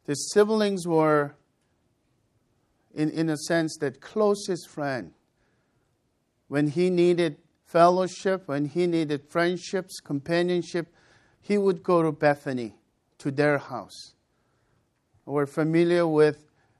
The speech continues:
uh, Mary sitting at the j-, feet of Jesus and listening and interacting. Martha, uh, enthusiastically serve meal to eat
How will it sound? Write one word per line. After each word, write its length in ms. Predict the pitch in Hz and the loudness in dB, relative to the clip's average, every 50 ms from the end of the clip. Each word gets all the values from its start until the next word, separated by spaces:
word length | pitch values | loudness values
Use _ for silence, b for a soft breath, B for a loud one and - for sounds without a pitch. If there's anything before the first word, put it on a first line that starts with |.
| _ _ _ 127 | _ _ _ -6
uh, 80 | 127 | -4
Mary 420 | 135 143 156 160 175 185 190 185 175 | -2 2 4 4 4 4 4 2 0
sitting 440 | 175 - - 196 190 180 180 170 | -2 -4 -4 -2 -2 0 0 -2
at 140 | 160 156 151 | -2 -4 -4
the 80 | - 147 | -6 -6
j-, 180 | 135 - - - _ _ _ - | -6 -8 -14 -20 _ _ _ -14
feet 240 | - 185 180 175 170 | -8 -4 0 2 2
of 140 | 160 143 | 2 2
Jesus 400 | 135 147 151 151 151 147 135 - | 0 0 -2 0 -2 -4 -6 -6
and 160 | 151 139 143 151 | -4 -4 -2 -2
listening 560 | 175 185 180 - - 180 170 160 160 156 151 | -2 -4 -4 -4 -4 -4 -2 -2 -2 -2 -2
and 180 | 143 139 135 | -4 -6 -6
interacting. 720 | - - 160 160 156 156 156 165 160 160 - 156 143 143 139 b b b b b b b | -6 -4 -2 0 0 0 0 -2 -4 -6 -10 -10 -10 -10 -10 b b b b b b b
Martha, 640 | - 139 156 156 160 156 160 170 151 147 139 131 - _ _ _ _ _ _ _ _ _ _ _ _ _ _ _ | 0 2 4 4 2 2 0 2 2 2 2 0 -6 _ _ _ _ _ _ _ _ _ _ _ _ _ _ _
uh, 200 | - 120 117 120 117 107 92 - - - 156 160 _ _ _ _ _ _ _ _ _ _ _ _ _ _ _ _ _ _ _ _ _ _ | -16 -14 -14 -14 -16 -18 -20 -20 -20 -20 _ _ _ _ _ _ _ _ _ _ _ _ _ _ _ _ _ _ _ _ _ _ _ _
enthusiastically 1120 | 151 156 165 175 165 - _ - 214 214 185 180 190 185 180 170 - - - 170 165 165 160 | 0 0 2 0 -2 -4 _ -4 -2 -2 0 0 0 -2 -2 -4 -8 -8 -6 -4 -2 -2 -4
serve 640 | 156 - - - 190 185 175 165 160 156 151 135 123 _ _ _ _ _ _ _ _ _ _ _ _ _ _ _ _ _ _ _ _ _ _ _ _ _ 214 208 _ _ _ _ _ _ _ _ _ _ _ _ _ _ _ _ _ _ _ _ _ _ _ _ | -4 -8 -6 -2 0 0 2 2 0 -2 -4 -6 -8 _ _ _ _ _ _ _ _ _ _ _ _ _ _ _ _ _ _ _ _ _ _ _ _ _ _ _ _ _ _ _ _ _ _ _ _ _ _ _ _ _ _ _ _ _ _ _ _ _ _ _
meal 300 | - 143 147 156 160 165 165 | -2 0 0 2 0 0 -2
to 140 | - - | -4 -4
eat 420 | 156 139 139 135 135 135 135 135 | -4 -4 -2 -4 -4 -6 -8 -10